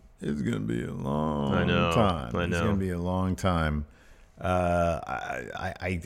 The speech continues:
Speaker 1: I would guess that, here's the thing, like, anything that I say, if, assuming it's not Becky and Charlotte,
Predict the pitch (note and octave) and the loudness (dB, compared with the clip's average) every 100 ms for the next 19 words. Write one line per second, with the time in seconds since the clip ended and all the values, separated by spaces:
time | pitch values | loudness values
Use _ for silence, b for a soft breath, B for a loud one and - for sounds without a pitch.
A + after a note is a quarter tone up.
0 | D2 F2+ F2+ D#2+ G2+ A2+ - F#2+ C3 A2 | -2 0 0 4 4 4 2 4 4 4
1 | G2 C3+ C#3 F#2+ E2+ E2+ D#2+ - b b | 2 4 4 6 6 6 4 -4 b b
2 | b - G#2 A#2 G#2+ A#2+ A#2 G#2+ G2 F#2 | b -4 2 2 4 6 8 10 10 8
3 | - B2 F2 E2+ E2 F2 - A2 G#2+ G#2 | 8 10 10 8 4 2 4 6 6 4
4 | - A2 F#2+ A2 - A2+ G2+ D3+ D3 F#2 | 4 4 8 6 8 4 6 10 10 10
5 | D#2+ | 6